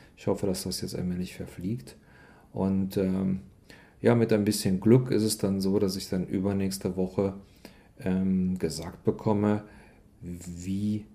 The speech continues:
letztendlich hier die Begutachtung, ähm, gewesen ist, beziehungsweise, äh, was man der, äh, Rentenversicherung mitteilt. Ähm, das ist natürlich so für mich so der Haupt-, ähm, der Hauptgrund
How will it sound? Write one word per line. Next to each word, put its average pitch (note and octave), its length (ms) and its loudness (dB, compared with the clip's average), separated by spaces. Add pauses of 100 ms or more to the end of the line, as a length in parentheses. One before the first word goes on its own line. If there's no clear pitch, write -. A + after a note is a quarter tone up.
(300)
letztendlich G2 480 -2
hier G2+ 120 2
die F#2+ 140 2
Begutachtung, F#2+ 960 -2 (520)
ähm, G2 720 2 (260)
gewesen F#2 440 -2
ist, - 120 0
beziehungsweise, G2+ 840 0 (420)
äh, G2 100 -2 (100)
was - 260 -4
man G#2 360 -2 (360)
der, E2 540 0 (500)
äh, E2 140 -4
Rentenversicherung G2 880 -4
mitteilt. - 580 -6 (1120)
Ähm, G2 300 0
das G#2 140 0
ist - 60 0
natürlich A2+ 260 2
so A2+ 100 -2
für G#2 120 -2
mich G#2+ 180 2
so G#2 100 2
der F2+ 200 0
Haupt-, - 380 -2
ähm, F#2+ 480 -2 (180)
der F2 140 -4
Hauptgrund G#2 720 0